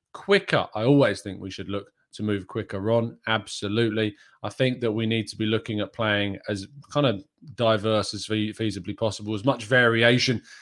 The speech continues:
in our play, not always going down the wide areas, being incisive, going straight through the middle, using Erdegaard, I assume, will be starting.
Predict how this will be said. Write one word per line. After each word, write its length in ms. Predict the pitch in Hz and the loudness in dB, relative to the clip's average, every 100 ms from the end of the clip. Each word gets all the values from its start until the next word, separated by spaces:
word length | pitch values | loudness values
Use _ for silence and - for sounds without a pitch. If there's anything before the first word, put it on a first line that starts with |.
| - | -6
in 120 | 131 117 | 0 2
our 140 | 107 | 0
play, 260 | - 110 110 | 2 0 2
not 160 | 139 | 2
always 340 | 143 131 123 110 | 4 4 4 2
going 280 | 120 113 | 0 2
down 200 | 110 107 | 2 2
the 80 | 104 | 2
wide 300 | 101 107 104 | 0 2 2
areas, 320 | 104 101 101 | 0 0 -2
being 340 | - 202 233 214 | -2 -2 0 0
incisive, 720 | 196 - 185 190 - 104 - | 0 4 6 6 6 -4 -4
going 180 | 135 151 | -2 -2
straight 320 | - 165 160 | 0 0 0
through 140 | - | -2
the 80 | 156 | -2
middle, 340 | 156 170 131 98 | 0 2 0 0
using 360 | 120 135 127 | 0 0 0
Erdegaard, 600 | 117 113 110 107 104 98 | 0 0 -2 -2 -2 0
I 40 | 95 | -4
assume, 360 | - 110 98 - _ - | -4 -6 -8 -12 _ -6
will 180 | 117 | -6
be 120 | 92 95 | -4 -8
starting. 540 | - 107 95 - 87 | -4 -2 -2 -6 -16